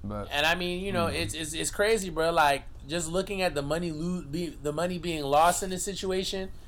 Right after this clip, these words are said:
Speaker 2: crazy. Like, they're saying, like, even with, back to the N C double A thing, athletic directors are expecting a twenty percent revenue loss, bro.
Speaker 1: Mm-hmm.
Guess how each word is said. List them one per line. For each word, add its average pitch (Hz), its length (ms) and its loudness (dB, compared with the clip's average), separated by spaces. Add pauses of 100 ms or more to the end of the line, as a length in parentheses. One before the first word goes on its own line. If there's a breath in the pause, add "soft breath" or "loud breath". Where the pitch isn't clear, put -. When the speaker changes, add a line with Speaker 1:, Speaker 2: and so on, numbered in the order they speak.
(160)
Speaker 2:
crazy. 151 400 0
Like, 101 200 -8
they're 139 160 0
saying, 170 320 0
like, 143 280 0
even 160 240 -6
with, 147 260 -4
back 156 220 2
to 160 80 -4
the 139 120 -2
N 143 120 -4
C 147 100 -8
double 135 240 -4
A 143 80 0
thing, 127 280 -8
athletic 156 360 -4
directors 147 420 0
are 135 80 0
expecting 147 580 -2 (220 soft breath)
a 135 120 -2
twenty 196 340 -2
percent 175 500 -2
revenue 131 440 -2
loss, 92 320 -8
bro. 87 240 -8
Speaker 1:
Mm-hmm. 113 200 0